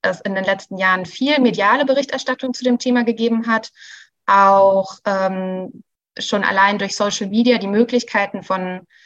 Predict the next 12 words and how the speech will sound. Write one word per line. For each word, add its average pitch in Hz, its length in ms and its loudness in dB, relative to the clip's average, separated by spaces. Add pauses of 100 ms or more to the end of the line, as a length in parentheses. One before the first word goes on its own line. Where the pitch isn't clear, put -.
(220)
Bildungsarbeit 220 800 2
und 202 140 -8
von 196 160 -8
Aktivismus 240 680 -2
zu - 140 -10
dem 202 140 -6
Thema 190 600 0
natürlich 196 520 -6
sich - 240 -12 (100)
enorm 202 360 0
aufgefächert 254 840 -2
haben. 233 440 2